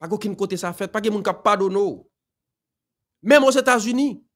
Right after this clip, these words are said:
youn nan bagay ke n bliye, sèke gen de prezidan ozetazini ki mouri sou pou nou bliye sa. Wi. John Frid, Frid Jeral Kennedi, mouri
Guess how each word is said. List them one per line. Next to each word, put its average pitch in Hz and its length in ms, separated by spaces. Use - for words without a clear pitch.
youn 285 160
nan 349 80
bagay 302 200
ke 226 120
n 208 60
bliye, 226 260
sèke 208 240
gen 247 160
de 247 80
prezidan 226 680
ozetazini 175 600
ki 180 80
mouri 185 320
sou 180 240
pou 214 160
nou 277 160
bliye 330 220
sa. 196 200
Wi. - 60
John 294 300
Frid, 294 320
Frid 285 160
Jeral 185 280
Kennedi, 190 540
mouri 254 600